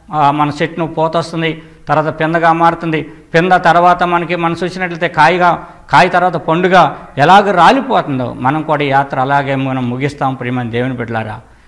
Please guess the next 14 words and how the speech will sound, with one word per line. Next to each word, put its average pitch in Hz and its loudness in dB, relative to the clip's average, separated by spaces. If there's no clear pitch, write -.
ఎందుకంటే 170 0
మనం 156 0
మరి 147 2
ఆ 147 8
విధంగా 208 4
దేవుడు 185 4
మనందరిని 208 2
కూడా 185 2
మరి 131 -2
దేవుని 147 -2
యొక్క 160 -4
క్షేమాన్ని 156 0
చూడాలని 139 -4
కోరుకుంటున్నాడు. 147 -4